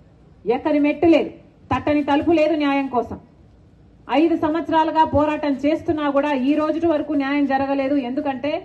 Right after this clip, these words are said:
సాక్షాత్తు జగన్మోహన్ రెడ్డి గారు ముఖ్యమంత్రి హోదాలో ఉండి అవినాష్ రెడ్డి గారు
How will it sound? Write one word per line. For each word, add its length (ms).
సాక్షాత్తు 600
జగన్మోహన్ 680
రెడ్డి 180
గారు 220
ముఖ్యమంత్రి 640
హోదాలో 440
ఉండి 340
అవినాష్ 460
రెడ్డి 200
గారు 260